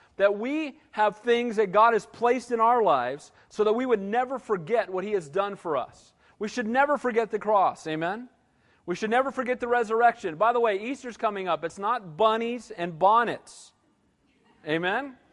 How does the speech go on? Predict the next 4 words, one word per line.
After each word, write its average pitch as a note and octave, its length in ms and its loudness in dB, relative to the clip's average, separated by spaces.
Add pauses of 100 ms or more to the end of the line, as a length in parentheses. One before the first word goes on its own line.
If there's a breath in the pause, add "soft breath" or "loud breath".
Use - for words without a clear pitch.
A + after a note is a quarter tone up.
(680 soft breath)
Easter A#3+ 380 -4
is F3 180 0
Resurrection C4 1080 4
Sunday. C4+ 640 2